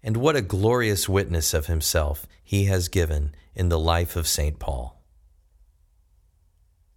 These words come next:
Let's thank him for that. Here's to King Jesus,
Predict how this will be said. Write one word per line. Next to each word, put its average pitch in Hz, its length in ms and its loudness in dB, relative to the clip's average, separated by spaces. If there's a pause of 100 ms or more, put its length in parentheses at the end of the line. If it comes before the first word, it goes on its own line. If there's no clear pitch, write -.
(320)
Let's 110 280 0
thank 110 240 2
him 85 100 2
for 76 160 -2
that. 69 280 -4 (1800)
Here's 170 320 0
to 139 100 0
King 123 380 0
Jesus, 87 800 -2